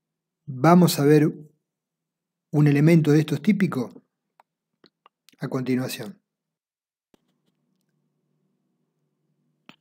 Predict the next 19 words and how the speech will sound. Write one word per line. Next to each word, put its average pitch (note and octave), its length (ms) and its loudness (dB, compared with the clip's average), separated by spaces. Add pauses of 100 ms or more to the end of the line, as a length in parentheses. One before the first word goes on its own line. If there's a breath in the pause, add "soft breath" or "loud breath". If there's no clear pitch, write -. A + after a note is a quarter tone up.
(920 loud breath)
Bueno, D#3 300 4
pero B2+ 300 2
un C3+ 140 4
minuto D3+ 420 4
antes D3 320 0
de A#2+ 160 -2
comentar, C3 760 -4 (200)
de B2 180 0
comenzar B2+ 560 0
con A#2+ 200 -2
el A2+ 100 -2
tema B2 320 -2
del A2+ 120 -2
video, C#3+ 540 2
eh, A#2 380 -2
les A2+ 260 -6
hago B2 160 -2
un A2 320 -4
comentario, A2 880 -6